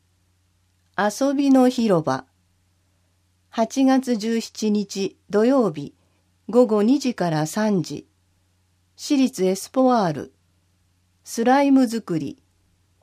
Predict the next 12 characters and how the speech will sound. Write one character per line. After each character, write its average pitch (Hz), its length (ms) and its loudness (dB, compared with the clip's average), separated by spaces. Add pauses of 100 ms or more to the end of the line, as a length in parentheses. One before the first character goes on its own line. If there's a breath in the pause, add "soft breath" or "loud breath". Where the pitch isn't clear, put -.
(360)
幼 240 280 4
児 180 160 -8
と 160 200 -2
保 185 140 -4
護 214 140 -2
者、 160 360 -6
小 240 300 0
学 262 220 2
生。 - 420 -6 (560)
先 247 320 2
着 240 320 -2
順。 277 320 -2